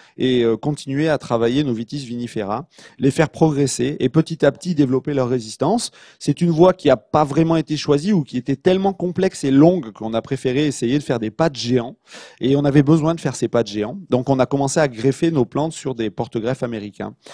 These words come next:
Mais on a fait aussi, euh, des hybridations entre des porte-greffes, euh, entre les, entre ces porte-greffes et nos vignes là. On a pollinisé l'une avec l'autre et puis on a commencé à créer ces fameux cépages hybrides qui sont en fait, euh,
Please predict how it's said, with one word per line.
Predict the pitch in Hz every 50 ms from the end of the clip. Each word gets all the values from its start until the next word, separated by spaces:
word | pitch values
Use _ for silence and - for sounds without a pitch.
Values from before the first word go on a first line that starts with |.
| - - - - - -
Mais | - 156
on | 160 165
a | 165 165
fait | - 254
aussi, | 247 196 165 - - 226 240 240
euh, | 196
des | 156 139 147 139 139 131 151
hybridations | 170 151 147 165 147 135 120 - - 226 220
entre | 202 165 - 139 123
des | 113 117 113
porte-greffes, | 104 - 135 131 - - 135 120 117 139 143 - - - 117
euh, | 113 110 107
entre | 117 131 131 - - 120 113
les, | 110 107 104 101 104
entre | 110 117 - - 113
ces | - 123
porte-greffes | 117 - 160 131 - 139 123 123 165 202 220 - -
et | - 190 185
nos | 175 175
vignes | 165 170 175 170 165 151
là. | 135 131
On | 127 113
a | 107 107
pollinisé | 101 - - 151 143 135 139 139 123 120 123 151 160
l'une | 147 135 170 175 156
avec | 120 117 110 -
l'autre | 135 151 202 - -
et | 139
puis | - - 139
on | 127
a | 123 113
commencé | - 127 117 117 - -
à | 160 160
créer | - - 120 120 156
ces | 160 - 131
fameux | - 127 123 127 151 160
cépages | - - 120 - 147 156 131 120 -
hybrides | 180 170 139 131 120 175 214 185 - - - - - - - - _
qui | - 123
sont | - - 127 131 120 -
en | - 113
fait, | - - 143 139 - -
euh, | 110 104 98 92